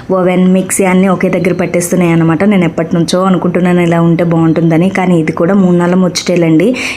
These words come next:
ఎందుకంటే ఇంకా మాకు క్వార్టర్స్ వస్తే మేము ఇక్కడ నుంచి వెకేట్ చేసి వెళ్ళిపోవాల్సిందే కదా. ఆ, ఇంకా అన్నీ సెట్ అవుతున్నాయి. ఆ ఓవెన్ అవి పెట్టేసరికి నాకైతే చాలా హ్యాపీగా అనిపించింది, ఎందుకంటే ఇన్నాళ్ళకి ఇలా కుదిరింది అని చెప్పేసి.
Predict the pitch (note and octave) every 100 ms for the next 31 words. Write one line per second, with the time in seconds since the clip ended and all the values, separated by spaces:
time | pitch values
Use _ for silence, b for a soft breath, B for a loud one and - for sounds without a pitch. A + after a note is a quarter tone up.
0 | B F3+ F3 F#3 F3 F3 B3+ G3+ E3 B
1 | B F#3 E3+ F#3+ F3+ F3+ F3 F3 F3 E3+
2 | F3 - F3 - C4 C#4+ G#3+ F#3+ E3 F3
3 | E3+ E3+ E3+ E3 D#3+ E3+ E3 E3+ E3 E3+
4 | E3 E3 - D#3+ D#3+ D#3 A3 D4+ B B
5 | B F#3 F3+ F3+ F3 G#3 E3+ G#3+ F#3+ F#3+
6 | F3+ F3+ F3+ E3+ E3 C#4 F#4 D#4 - F3
7 | E3+ F3 G3 G3+ F#3 E3+ F3+ E3+ E3+ F3
8 | F#3 E3+ G3+ E3 E3 F3 F3+ F3+ F3 D#3+
9 | D#3+ F#3 F#3+ F3 E3+ E3 F#3 F3+ E3 F3
10 | G#3+ G#3 G3 G3+ G#3 G3+ G3 F#3 F#3+ F#3
11 | G3 E3+ E3+ - D#3+ G3 C4+ G4